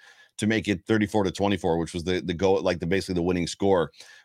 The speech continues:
When he, when he made that catch, the dude behind me, uh, in the stands, and I don't know who the guy was, but he was like, "He has a problem with those catches. I'm surprised you caught that." And it's like, Gabe Davis is known for his toe touches.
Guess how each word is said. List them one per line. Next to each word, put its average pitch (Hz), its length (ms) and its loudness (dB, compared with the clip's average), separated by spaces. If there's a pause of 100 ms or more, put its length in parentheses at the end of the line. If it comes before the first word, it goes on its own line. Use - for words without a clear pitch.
When 104 120 2
he, 110 60 4
when 120 300 0
he 135 40 4
made 147 160 6
that 131 160 4
catch, 131 300 2
the 120 80 4
dude 120 240 4
behind 113 340 4
me, 95 300 2
uh, 90 260 4
in 95 80 0
the 95 80 0
stands, 101 420 0
and 98 80 0
I 104 60 2
don't 98 80 0
know 90 60 0
who 92 60 -2
the 78 80 -4
guy 71 160 0
was, 71 260 -2
but 87 80 -2
he 95 80 0
was 92 120 0
like, 82 140 2
"He 113 200 0
has 107 140 2
a 87 60 -8
problem 117 420 4
with 87 100 -6
those 82 180 -8
catches. 82 340 -2
I'm 107 120 0
surprised 104 420 2
you 73 60 -18
caught 113 280 2
that." 71 220 -2
And 90 100 -2
it's 92 80 -6
like, 107 180 0
Gabe 185 220 -2
Davis 156 360 4
is 120 120 -4
known 143 280 6
for 156 120 2
his 143 120 2
toe 156 240 6
touches. 110 540 2